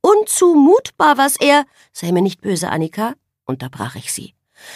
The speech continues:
Aber mir fehlt heute wirklich die Energie, um mich mit einer sexuellen Komponente zu befassen.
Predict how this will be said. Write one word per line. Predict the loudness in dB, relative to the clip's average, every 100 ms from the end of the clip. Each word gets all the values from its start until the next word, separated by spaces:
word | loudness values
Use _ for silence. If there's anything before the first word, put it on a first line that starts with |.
| -20 -8
Aber | -2 4
mir | 4
fehlt | 4 0 0
heute | -2 -4 -2
wirklich | -4 -4 -8
die | -4
Energie, | 0 0 0 -4 -2
um | -2 -2
mich | -4
mit | -6 -4
einer | -4 -2 -2
sexuellen | -4 -6 -8 -4 -2 -2 -2
Komponente | -6 -6 -2 -2 -2 -4 -8
zu | -10 -10
befassen. | -10 -8 -6 -6 -8